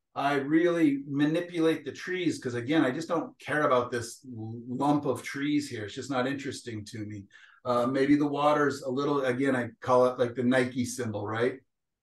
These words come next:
The swoosh, and it's a little bit, you know, even though I live right next to Nike here in Beaverton, um, you know, maybe, uh, maybe I change the water's angle up a little bit. I'm gonna leave my skies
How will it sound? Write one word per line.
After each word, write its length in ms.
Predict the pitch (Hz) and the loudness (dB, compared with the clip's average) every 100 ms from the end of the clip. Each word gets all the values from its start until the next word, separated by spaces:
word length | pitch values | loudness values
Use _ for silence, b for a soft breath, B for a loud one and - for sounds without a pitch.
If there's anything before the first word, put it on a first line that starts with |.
| _ _ _ _ | _ _ _ _
The 100 | 123 | -6
swoosh, 520 | - 156 143 - - - _ _ _ _ - | -4 0 2 0 -6 -12 _ _ _ _ -2
and 140 | 151 | 0
it's 120 | 147 | 2
a 60 | 156 | 2
little 320 | 160 185 185 | 2 4 4
bit, 260 | 156 151 - - | 4 4 0 -6
you 180 | 151 | -4
know, 180 | 131 120 151 | -2 0 4
even 180 | 143 | 4
though 100 | 127 | 4
I 80 | 120 | 4
live 180 | 123 120 | 4 4
right 140 | 120 | 2
next 240 | 120 117 - | 0 -6 -8
to 100 | 113 | -6
Nike 320 | 120 117 123 | -2 -2 -4
here 240 | 107 117 | -2 -2
in 100 | 107 | 0
Beaverton, 560 | 120 123 117 113 110 - _ _ - | 2 2 0 -6 -8 -10 _ _ -4
um, 440 | 127 123 117 113 - _ _ _ | 2 2 2 -2 -8 _ _ _
you 80 | 143 | 2
know, 120 | 135 | 4
maybe, 340 | 147 156 160 | 6 6 8
uh, 60 | 156 | 6
maybe 340 | 156 160 160 | 6 6 6
I 80 | 151 | 2
change 400 | 147 165 165 143 | 0 -4 -4 -2
the 100 | 165 | -2
water's 520 | 139 143 151 156 127 - | 0 2 4 2 0 2
angle 480 | 147 156 160 127 - | 4 6 4 2 2
up 180 | - 135 | -2 0
a 60 | 147 | -2
little 360 | 123 117 113 | 0 -2 -2
bit. 180 | 110 101 - _ _ _ _ _ _ _ - | -4 -4 -8 _ _ _ _ _ _ _ 2
I'm 200 | 151 165 | 4 6
gonna 200 | 185 185 | 6 4
leave 360 | 185 208 247 | 4 2 0
my 200 | 220 196 | 0 -2
skies 960 | 160 - - 151 151 151 123 117 - | -2 -6 -2 2 6 6 4 0 -6